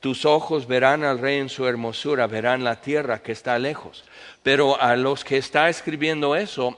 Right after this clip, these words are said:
están en el reino de Judá. Y no muy espantados y muy seguros todavía. Pero dice, "Van a ser cautivos." Pero no estos, sino sus nietos van a ser llevados.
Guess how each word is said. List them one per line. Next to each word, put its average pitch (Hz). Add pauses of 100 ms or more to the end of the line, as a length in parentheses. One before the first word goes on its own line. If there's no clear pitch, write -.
(100)
están 156
en 135
el 143
reino 139
de 131
Judá. 147 (460)
Y 143
no 160
muy 160
espantados 135
y 120
muy 139
seguros 139
todavía. 127 (280)
Pero 131
dice, 135
"Van 135
a 180
ser 160
cautivos." 139 (260)
Pero 147
no 165
estos, 180
sino 143
sus 117
nietos 127
van 135
a 143
ser 139
llevados. 135